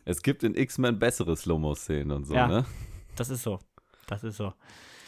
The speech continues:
Speaker 2: Ja, was ich gerade schon sagte, Batman ist ja hier sehr tragendes, äh, Argument. Wir haben hier Michael Keaton quasi als Hauptdarsteller. Zum Beginn haben wir, äh, Ben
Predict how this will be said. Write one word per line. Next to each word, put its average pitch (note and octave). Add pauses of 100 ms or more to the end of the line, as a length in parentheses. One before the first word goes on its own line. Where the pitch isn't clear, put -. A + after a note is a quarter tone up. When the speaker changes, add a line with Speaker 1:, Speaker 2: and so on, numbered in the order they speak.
(960)
Speaker 2:
Ja, C#3+
was D3+
ich E3+
gerade D#3
schon C#3+
sagte, D#3
Batman B2
ist B2
ja B2+
hier B2
sehr B2
tragendes, B2+
äh, -
Argument. A2+
Wir C#3
haben A#2+
hier B2
Michael B2
Keaton E3+
quasi B2+
als A2
Hauptdarsteller. E3+
Zum A#2
Beginn B2+
haben A#2
wir, G#2
äh, F#2
Ben F#2